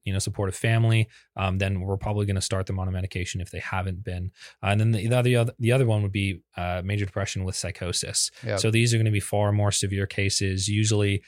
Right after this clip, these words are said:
Speaker 1: you know, they might have these hallucinations that are telling them to do certain things, um, that, that can be very convincing. And so that's kind of another concerning case.
Speaker 2: Absolutely. I fully agree with that. So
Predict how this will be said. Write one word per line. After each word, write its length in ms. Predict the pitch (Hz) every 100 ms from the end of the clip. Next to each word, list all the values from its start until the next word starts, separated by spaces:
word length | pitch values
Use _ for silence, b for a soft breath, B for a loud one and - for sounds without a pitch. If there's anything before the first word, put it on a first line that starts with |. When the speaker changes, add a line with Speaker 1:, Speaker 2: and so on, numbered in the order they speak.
| b -
Speaker 1:
you 80 |
know, 40 | 98
they 60 |
might 200 | 101 104
have 340 | 101 101 98 104
these 280 | 120 104 101
hallucinations 840 | 98 104 - 98 101 - 101 98
that 100 | 90
are 60 | 90
telling 320 | - 107 104
them 140 | 90
to 60 | 87
do 200 | 104 117
certain 340 | - 110 110
things, 520 | 113 107 107 107 104 - B B
um, 520 | 92 92 90 87 87 -
that, 280 | 98 92 90
that 160 | 107 98
can 120 | 104
be 140 | 101
very 240 | 101 107 107
convincing. 720 | - 98 113 117 123 120 120 b b
And 80 | 95
so 140 | 98
that's 300 | 95 107 104
kind 160 | - 104
of 80 | 92
another 380 | 95 92 90
concerning 500 | 87 101 95 95 90
case. 340 | 82 87 - - -
Speaker 2:
Absolutely. 680 | 117 - 113 107 98 101 -
I 100 | 113
fully 320 | - 110 107
agree 240 | 98 101 92
with 180 | 95
that. 300 | - - 107 - _ B B B B B B B
So 500 | - 185 135 131 156